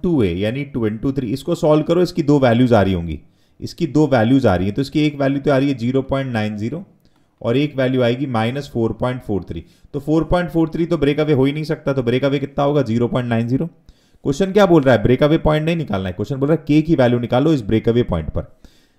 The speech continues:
इस पॉइंट पर के की वैल्यू क्या होगी, तो देखो जब पोल ज़ीरो है और माइनस टू है उस समय तो के की वैल्यू ज़ीरो होगी, तो के की वैल्यू इंक्रीज होती जाएगी ना, तो इस पॉइंट पे के की वैल्यू निकालनी है।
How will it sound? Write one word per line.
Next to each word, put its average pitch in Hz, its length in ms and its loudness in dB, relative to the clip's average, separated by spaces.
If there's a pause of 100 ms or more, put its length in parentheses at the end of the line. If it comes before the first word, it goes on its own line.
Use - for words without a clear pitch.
(240)
इस 180 160 2
पॉइंट 147 320 4
पर 190 140 4
के 143 180 4
की 160 120 0
वैल्यू 156 240 4
क्या 147 140 6
होगी, 117 160 4
तो 139 120 0
देखो 151 260 4 (320)
जब 156 240 2
पोल 170 260 6
ज़ीरो 143 320 4
है 175 200 4
और 151 140 2
माइनस 123 400 0
टू 151 80 2
है 143 60 4
उस 143 120 -2
समय 151 140 0
तो 131 100 -2
के 139 120 -2
की 135 120 -2
वैल्यू 135 220 2
ज़ीरो 151 220 4
होगी, 135 220 0 (760)
तो 143 60 0
के 156 200 4
की 175 140 -2
वैल्यू 165 280 6
इंक्रीज 147 400 4
होती 160 200 4
जाएगी 120 280 4
ना, 131 180 -4
तो 90 140 -6
इस 139 140 -2
पॉइंट 123 300 -2
पे 143 100 0
के 117 140 0
की 131 140 0
वैल्यू 98 240 2
निकालनी 80 440 -8
है। 82 120 -16